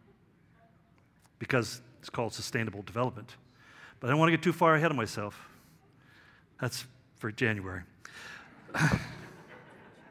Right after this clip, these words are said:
But to have a drive to want to do something with your life, to, to create things and to make things and accomplish things is, is something, again, that God built into us.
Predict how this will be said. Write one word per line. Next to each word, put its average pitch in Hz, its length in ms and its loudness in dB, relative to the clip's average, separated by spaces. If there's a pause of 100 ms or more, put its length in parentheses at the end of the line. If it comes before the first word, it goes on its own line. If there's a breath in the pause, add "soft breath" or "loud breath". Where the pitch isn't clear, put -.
(1700 soft breath)
But 196 140 8
to 226 80 8
have 247 160 8
a 226 60 8
drive 185 640 6
to 180 80 0
want 202 160 4
to 175 80 4
do 175 260 2
something 165 440 0
with 151 100 0
your 151 120 0
life, 165 600 2
to, 180 300 4 (140)
to - 60 -4
create 214 520 2
things 165 260 2
and 151 100 2
to 151 60 2
make 202 240 4
things 160 300 -2
and 147 100 0
accomplish 202 460 2
things 156 160 2
is, 151 120 0 (200 loud breath)
is 196 120 4
something, 202 360 4
again, 185 340 4
that 175 180 0
God 185 380 4 (260 loud breath)
built 208 300 4
into 208 480 0
us. - 580 -6